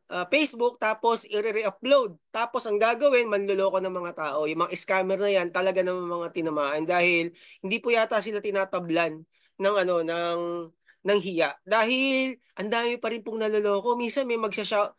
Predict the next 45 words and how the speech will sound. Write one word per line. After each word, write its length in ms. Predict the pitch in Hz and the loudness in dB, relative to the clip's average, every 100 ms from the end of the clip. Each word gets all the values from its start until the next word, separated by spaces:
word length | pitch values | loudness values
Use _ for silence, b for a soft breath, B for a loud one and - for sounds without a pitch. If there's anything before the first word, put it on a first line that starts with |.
| _ | _
minsan 320 | - 196 240 220 | 0 0 0 -2
sa 220 | - 196 | 0 2
live 240 | 190 190 | 4 4
stream 300 | 180 - 196 | 2 -2 -2
ni 80 | 190 | -2
Doc 180 | 180 175 | -2 -2
Francis 300 | - 175 175 | -2 -4 -2
Leo 100 | 175 | -2
Marcos 320 | 170 165 185 | 0 -2 -2
may 120 | 185 170 | -2 -2
magsusulat 680 | 170 180 160 175 185 175 | -2 -4 -4 0 2 0
na, 220 | 147 147 143 _ _ | 0 -2 -2 _ _
na, 140 | 147 147 | -10 -10
na, 180 | - 151 151 151 151 | -4 0 2 2 0
ano, 220 | 170 202 | 0 0
nagbig-, 420 | 156 127 131 131 | 0 -2 -2 -4
ng, 480 | 160 151 143 143 139 143 - _ | -2 0 0 0 -2 -4 -10 _
ah, 500 | 139 135 135 135 131 135 | -4 -2 -2 -2 -2 -4
tinawagan 560 | 160 147 147 147 151 | 0 2 4 2 0
daw 160 | 151 220 | 0 0
siya 540 | 269 269 240 226 226 220 | 0 0 2 2 0 -2
at 220 | 151 147 | -4 -6
bibigyan 380 | 151 147 143 139 | -6 -6 -2 -2
siya 140 | 160 147 | -2 -4
ng 100 | 147 | -2
pera. 300 | 254 254 240 | 0 2 4
Wala 240 | 254 277 | 4 2
pong 220 | 277 254 | 0 -2
ganun. 320 | 214 196 220 214 | 2 4 4 0
Wala 240 | 202 214 | 0 0
pong 160 | 214 208 | -2 -2
ganun 300 | 208 208 202 | -2 -2 -2
ginagawa 420 | 190 185 180 190 | 0 -2 0 -2
si 140 | 175 170 | -2 -6
Doc 220 | 160 - | -8 -4
Francis. 400 | 147 143 160 - B B | -4 -4 -4 -6 B B
Automatic 560 | - 190 240 233 208 - | -2 2 4 4 0 0
po, 140 | 247 | 2
pag 160 | - 196 | 2 2
magpapakyat 720 | 202 190 220 226 226 - 208 | 0 2 0 2 0 -2 -6
po 160 | - 220 | -6 -6
siya 180 | 226 226 | -4 -4
ng 80 | |
tao 300 | 214 220 214 | 0 4 4
sa, 180 | 208 175 | 4 -2